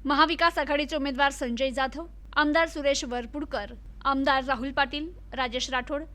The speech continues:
माजी आमदार विजय गव्हाणे, जिल्हा प्रमुख विशाल कदम यांच्यासह पदाधिकारी, कार्यकर्ते उपस्थित होते. तर या सभेदरम्यान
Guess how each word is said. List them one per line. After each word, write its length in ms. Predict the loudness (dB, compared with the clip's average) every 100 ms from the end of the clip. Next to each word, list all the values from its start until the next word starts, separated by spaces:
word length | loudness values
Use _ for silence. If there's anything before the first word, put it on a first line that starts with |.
| -8 2
माजी 280 | 4 6 4
आमदार 360 | 6 6 4 2 -8
विजय 280 | -4 -2 -4
गव्हाणे, 420 | -6 -8 -8 -10 -14 -12 -2
जिल्हा 240 | 2 2 2
प्रमुख 420 | 2 2 0 -2
विशाल 340 | -2 0 0
कदम 340 | -2 -6 -6 -10 -16 -4
यांच्यासह 560 | 2 2 2 -2 -2 -2 -2 -6 -18 -18 -8 0
पदाधिकारी, 600 | 2 2 0 2 2 2
कार्यकर्ते 680 | 2 2 2 0 -2 -2 -4
उपस्थित 400 | -2 -6 -6 -12
होते. 240 | -10 -10 -10 -14 -18 -18 -18 -2
तर 100 | 2
या 160 | 4 4
सभेदरम्यान 760 | 4 -2 -2 -2 -4 -6 -8